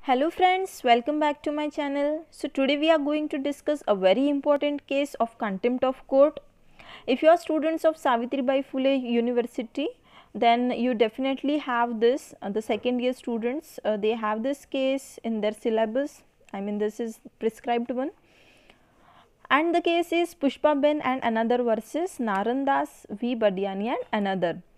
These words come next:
This party is petitioner and the other party, this is the respondent. So date of judgment of this particular case was twenty-ninth of March nineteen seventy-nine,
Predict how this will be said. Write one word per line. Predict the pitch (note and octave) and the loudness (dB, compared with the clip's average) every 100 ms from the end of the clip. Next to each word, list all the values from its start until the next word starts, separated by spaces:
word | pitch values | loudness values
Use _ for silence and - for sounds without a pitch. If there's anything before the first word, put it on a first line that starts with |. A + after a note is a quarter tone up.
| _ _ - | _ _ -8
This | A#3+ - | -8 -2
party | C#4 C4 C4 C#4+ - | 0 0 0 -4 -2
is | A3 G#3+ - - _ | -4 -4 -12 -20 _
petitioner | G#3+ G#3+ C4 - D4 E4 | -4 -2 -4 -4 -4 -2
and | A3 G3+ | -2 -4
the | G#3+ | -4
other | G3 G#3+ | -4 -4
party, | G#3+ G3 G3 A#3+ | -2 -4 -2 -4
this | G3 G#3 | -4 -4
is | A3 G#3+ | -6 -2
the | C4 A4 | -2 0
respondent. | A3+ - - G3 F#3+ F3 F3 - _ _ _ _ _ | -4 -6 -8 -8 -6 -6 -8 -10 _ _ _ _ _
So | - C4 B3+ | 0 2 4
date | B3+ C4 | 4 4
of | E4 | 4
judgment | E4+ D4+ C4+ D4 D4 | 4 0 0 -2 -2
of | D4 C4+ | -2 -2
this | B3 B3 - | 0 -2 0
particular | C4 C4 C4+ C4 C#4 C4+ | 0 0 -2 0 0 0
case | B3+ C4 - | -4 -4 -4
was | B3 A#3 B3 B3+ - _ _ _ | 0 2 2 -2 -12 _ _ _
twenty-ninth | A#3+ A#3+ B3 C#4+ D4 D4 | -2 -2 0 -2 -2 -2
of | D4+ - | -4 -4
March | C4+ B3+ B3+ A#3 | -4 -4 -6 -6
nineteen | F#3+ F#3+ A3+ A#3 | -6 -4 -4 -2
seventy-nine, | A3+ A3 A3 A3 G#3+ A3+ | -4 -4 -6 -4 -4 -4